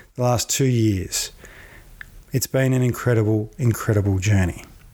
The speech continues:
We will try and do an episode on Wednesday, looking at the news, looking at the headlines. I, I wanna just end this episode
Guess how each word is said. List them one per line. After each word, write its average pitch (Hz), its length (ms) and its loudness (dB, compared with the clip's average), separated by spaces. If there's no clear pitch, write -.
We 131 100 0
will 135 180 2
try 175 300 0
and 160 80 0
do 151 140 2
an 143 80 0
episode 131 460 0
on 120 280 2
Wednesday, 123 760 0
looking 139 320 0
at 135 160 0
the 139 80 0
news, 123 540 2
looking 120 240 0
at 113 100 0
the 104 80 0
headlines. - 800 -2
I, - 80 -4
I 143 100 -4
wanna 196 280 0
just 151 340 -2
end 156 400 0
this 127 360 -2
episode 107 680 -2